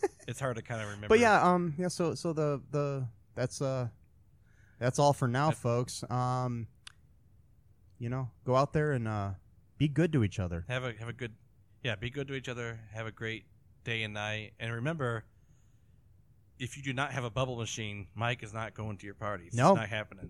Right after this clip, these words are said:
Speaker 2: So.
Speaker 1: No, so, so if, if you, if you would like to email me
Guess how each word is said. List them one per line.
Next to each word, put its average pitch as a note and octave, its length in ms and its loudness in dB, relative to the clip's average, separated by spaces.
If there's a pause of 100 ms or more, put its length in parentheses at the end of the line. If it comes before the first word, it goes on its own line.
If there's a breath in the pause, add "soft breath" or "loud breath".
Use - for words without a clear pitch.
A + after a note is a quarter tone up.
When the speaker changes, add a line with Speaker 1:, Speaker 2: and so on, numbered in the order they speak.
Speaker 2:
So. - 140 -12
Speaker 1:
No, B2 140 0
so, C#3+ 180 -2
so C3+ 200 4
if, B2 280 -2
if C3+ 220 -2
you, C3+ 140 0
if C#3+ 160 0
you F3+ 80 6
would E3 120 2
like G3 280 4
to C3 380 2 (880 soft breath)
email E3+ 480 6
me G#2 400 -2